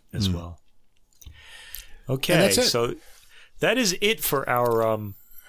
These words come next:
Speaker 1: top, uh, you know, top recordings of the year that we have featured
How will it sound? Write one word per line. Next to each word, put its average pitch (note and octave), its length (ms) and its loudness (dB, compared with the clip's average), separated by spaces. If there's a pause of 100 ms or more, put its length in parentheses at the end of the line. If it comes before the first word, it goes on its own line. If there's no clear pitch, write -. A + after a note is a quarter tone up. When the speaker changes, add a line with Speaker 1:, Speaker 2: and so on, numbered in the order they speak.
(140)
Speaker 1:
top, E3 340 -2 (140)
uh, A2+ 460 2 (120)
you - 120 -4
know, B2+ 100 2
top D3+ 240 -2
recordings C#3+ 440 -2
of B2+ 140 -4
the A#2+ 80 0
year C3+ 120 2
that B2 200 -2
we C3 160 2
have A2+ 160 0
featured B2 640 0